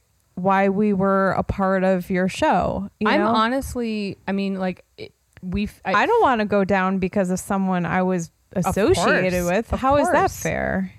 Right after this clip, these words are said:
Speaker 1: You
Speaker 2: It's
Speaker 1: know?
Speaker 2: not. And I think that that's, it's, like, the weird culture that we have grown for ourselves with the internet and Instagram and social media is, like, I mean, I honestly, I have said to Josh several times that I am, like,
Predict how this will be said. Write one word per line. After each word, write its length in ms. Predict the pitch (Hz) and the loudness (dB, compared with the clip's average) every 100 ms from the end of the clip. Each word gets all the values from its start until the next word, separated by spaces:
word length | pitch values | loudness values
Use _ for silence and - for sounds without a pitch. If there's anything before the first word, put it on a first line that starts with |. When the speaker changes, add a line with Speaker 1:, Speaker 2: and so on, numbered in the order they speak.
| - | -2
Speaker 1:
You 120 | 196 | 0
Speaker 2:
It's 60 | 175 | 2
Speaker 1:
know? 140 | 165 | 2
Speaker 2:
not. 400 | 208 415 - - - | 2 0 -4 -6 -4
And 100 | 202 | -2
I 100 | 202 | -2
think 280 | - 220 214 | -2 -4 -2
that 160 | 214 - | -6 -4
that's, 400 | 185 190 - - - | -4 -4 -8 -12 -6
it's, 260 | 196 - | -6 -2
like, 200 | 202 190 | -4 -2
the 80 | 196 | -4
weird 380 | 185 190 190 190 | -2 -2 -2 -6
culture 460 | - 214 254 254 190 | -4 -4 -2 -2 0
that 180 | 180 | -2
we 220 | 156 170 165 | -2 -4 -4
have 260 | 160 156 - - 160 _ 170 | -6 -8 -18 -20 -20 _ -8
grown 480 | 175 175 196 240 240 | -4 -2 0 -2 -2
for 140 | 185 | -2
ourselves 580 | 170 156 165 156 151 165 | -2 -4 -4 -4 -6 -10
with 140 | 160 | -12
the 160 | 160 156 | -8 -8
internet 480 | 233 226 147 156 - | -6 -4 -2 -4 -6
and 200 | 165 165 | -8 -6
Instagram 720 | 208 - 202 156 151 151 151 | -8 -8 -8 -6 -6 -6 -8
and 100 | - | -10
social 280 | 165 165 175 | -10 -10 -8
media 420 | 180 226 175 156 - | -8 -6 -6 -8 -8
is, 220 | 175 165 | -10 -6
like, 320 | 156 156 - _ _ _ _ _ - _ _ - | -6 -8 -12 _ _ _ _ _ -20 _ _ -6
I 40 | |
mean, 160 | 180 175 - | -4 -4 -4
I 220 | 180 - | -4 -6
honestly, 600 | - 170 190 - 185 180 - | -8 -8 -8 -8 -8 -6 -4
I 160 | 175 | -4
have 120 | 190 - | -4 -6
said 420 | - 175 165 - | -6 -4 -6 -10
to 140 | - 180 | -12 -10
Josh 360 | 160 160 160 | -4 -4 -4
several 280 | - 160 175 | -6 -6 -6
times 480 | 170 196 190 170 - | -4 -4 -2 -4 -4
that 180 | 160 - | -6 -4
I 120 | 151 | -4
am, 160 | 160 165 | -4 -4
like, 340 | 151 147 | -6 -8